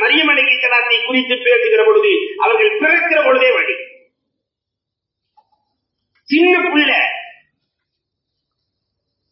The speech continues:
கிடைக்காத பலன் கிடைத்ததே, அன்னாலைக்கு ஹாதா, இது அல்லாஹ்வின் புறத்திலிருந்து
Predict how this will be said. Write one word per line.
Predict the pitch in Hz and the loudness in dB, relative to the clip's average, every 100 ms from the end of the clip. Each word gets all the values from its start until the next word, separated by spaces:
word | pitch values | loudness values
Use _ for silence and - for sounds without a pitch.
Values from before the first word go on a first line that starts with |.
| _ | _
கிடைக்காத | 247 320 339 330 320 311 302 | -2 0 0 2 2 2 0
பலன் | 302 311 302 | 0 0 0
கிடைத்ததே, | 294 294 262 196 - - - _ _ _ _ _ _ _ | 0 0 -2 -2 -4 -8 -20 _ _ _ _ _ _ _
அன்னாலைக்கு | - 320 339 302 294 - 214 | -6 0 0 0 -2 -4 0
ஹாதா, | 762 - - - - - 831 _ _ _ _ _ _ _ _ _ _ _ _ _ _ _ _ _ _ _ _ _ _ - | 0 0 -4 -6 -14 -20 -20 _ _ _ _ _ _ _ _ _ _ _ _ _ _ _ _ _ _ _ _ _ _ -4
இது | - 285 | 0 2
அல்லாஹ்வின் | 330 349 330 311 294 294 | 2 2 2 0 0 2
புறத்திலிருந்து | 294 294 285 277 269 | 0 0 -2 -2 -2